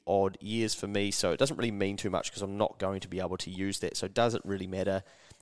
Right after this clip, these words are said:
Uh, probably not. But it will for some of you who are planning to buy a home and use your KiwiSaver as part of the deposit. If you're thinking of using your KiwiSaver to buy, you hopefully learned from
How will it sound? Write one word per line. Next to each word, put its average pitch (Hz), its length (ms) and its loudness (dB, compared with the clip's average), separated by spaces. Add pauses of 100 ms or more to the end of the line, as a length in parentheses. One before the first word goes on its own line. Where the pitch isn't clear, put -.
(100)
Uh, - 100 -8
probably 90 420 4
not. 110 420 4 (240)
But 120 120 6
it - 80 4
will 170 160 10
for 151 100 2
some 120 240 4
of 95 140 -2
you 113 260 6
who 120 160 4
are 101 60 8
planning 110 340 2
to - 80 -8
buy 95 220 6
a 87 40 2
home 95 380 2
and 117 340 0
use 98 240 -2
your 92 100 -4
KiwiSaver 90 640 -2
as 85 80 -4
part 90 240 0
of 90 60 -6
the 90 60 -8
deposit. 135 440 4 (480)
If - 140 -2
you're 113 80 6
thinking 170 380 2
of 101 100 2
using 98 240 -2
your 90 80 -2
KiwiSaver 92 480 -2
to 87 60 -6
buy, 101 260 4
you 107 140 -2
hopefully 123 400 2
learned 101 200 0
from 90 160 -6